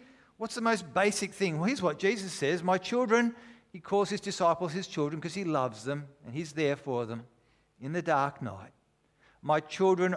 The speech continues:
I will be with you only a little while longer, and you will look for me just as I told the Jews, so I tell you now where I am going, you cannot come." He's going to, going away, but he says, "A new command I give you.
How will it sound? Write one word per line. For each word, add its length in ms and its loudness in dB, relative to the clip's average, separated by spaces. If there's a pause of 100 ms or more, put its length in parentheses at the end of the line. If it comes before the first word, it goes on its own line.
I 160 6
will 140 4
be 160 0
with 260 0
you 140 2
only 200 2
a 40 2
little 360 0
while 380 4
longer, 480 0 (400)
and 140 0
you 80 8
will 100 6
look 220 8
for 120 -6
me 240 2
just 180 -8
as 100 -2
I 100 6
told 380 4
the 80 -4
Jews, 440 0
so 300 2
I 100 6
tell 200 -2
you 160 -2
now 180 2
where 140 2
I 100 4
am 100 -2
going, 280 2
you 120 -2
cannot 440 -2
come." 260 -8
He's 160 -10
going 240 -2
to, 100 -4 (720)
going 280 4
away, 560 4 (320)
but 80 0
he 60 2
says, 180 0
"A 100 4
new 340 4
command 760 0 (340)
I 120 -6
give 260 -8
you. 200 -16